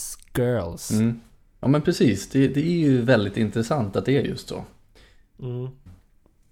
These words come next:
Speaker 1: Så hans, eh, teori och förklaringsmodell var ju att det var den påverkade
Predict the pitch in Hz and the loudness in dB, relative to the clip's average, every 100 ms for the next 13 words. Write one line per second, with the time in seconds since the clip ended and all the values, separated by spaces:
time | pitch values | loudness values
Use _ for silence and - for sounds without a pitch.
0 | _ _ _ _ _ _ - _ _ _ | _ _ _ _ _ _ -20 _ _ _
1 | _ - - - 135 151 160 143 - 160 | _ -16 -10 -2 0 0 0 -2 -2 -2
2 | 147 147 139 147 143 139 139 135 135 120 | 0 0 -2 0 0 2 0 -2 -2 -2
3 | 113 127 127 113 107 107 101 - - 113 | -4 -2 -2 -4 -6 -6 -8 -10 -8 -6
4 | 104 101 - 113 101 98 104 | -6 -4 -4 -2 -4 -6 -8